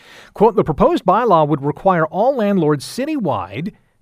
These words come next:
to obtain a renovation license from the city prior to commencing any renovation work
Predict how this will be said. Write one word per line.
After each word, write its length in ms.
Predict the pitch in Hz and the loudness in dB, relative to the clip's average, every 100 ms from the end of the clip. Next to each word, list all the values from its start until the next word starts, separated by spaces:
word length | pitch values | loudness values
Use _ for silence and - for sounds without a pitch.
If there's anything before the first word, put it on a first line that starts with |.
| - | -2
to 100 | 160 | -2
obtain 360 | 127 170 185 | 0 0 2
a 200 | 175 160 160 | 2 0 -4
renovation 840 | 139 135 165 233 190 208 - 226 | -6 -2 -2 -2 -2 -2 -2 -2
license 640 | 175 160 208 - 165 160 | -2 -2 -4 -2 -2 -4
from 280 | - 143 165 | -6 -2 0
the 100 | 214 | -2
city 320 | - 165 147 | -4 -4 -4
prior 600 | 160 - - 131 147 180 | -6 -10 -8 -6 -4 -4
to 160 | 196 214 | -6 -8
commencing 580 | 202 202 143 147 175 160 | -4 -2 -2 -4 -4 -6
any 240 | 170 160 143 | -4 -2 -2
renovation 600 | 131 123 110 107 120 131 | -4 -4 -6 -8 -8 -2
work 300 | 254 196 | -2 -2